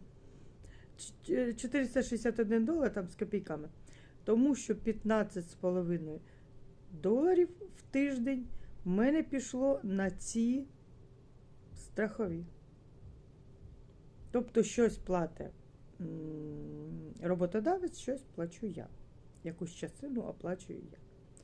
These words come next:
Тому ось так. М, ще хто питав з приводу того, що ось в Україні, там жіночка писала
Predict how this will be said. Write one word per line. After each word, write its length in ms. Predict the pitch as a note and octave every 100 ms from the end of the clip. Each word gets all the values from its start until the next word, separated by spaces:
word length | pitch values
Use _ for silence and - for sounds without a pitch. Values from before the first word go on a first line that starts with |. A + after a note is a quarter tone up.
| - - -
Тому 300 | - G#3 A#3+
ось 180 | E4+ F#4+
так. 360 | - C4+ C4+ - - - - - - - - - - - - - - - - - - - F#3+
М, 440 | F#3+ G3 F#3+ G3+
ще 260 | G3+ D#4 E4+
хто 220 | - C4+
питав 640 | C4+ C4 D4 D#4+ C#4+ B3+
з 80 | -
приводу 500 | B3+ C#4+ C4+ A3+ A#3
того, 460 | A#3 C#4+ C#4 B3 A#3 - -
що 300 | - - A#3
ось 320 | A#3 A#3+ A3+ G#3
в 120 | G3+
Україні, 600 | G#3 G#3+ A#3 D#4+ E4 B3
там 360 | - B3 A#3
жіночка 480 | A3 B3 A#3+ A3+ A#3
писала 540 | G#3+ G#3+ - A3 G#3+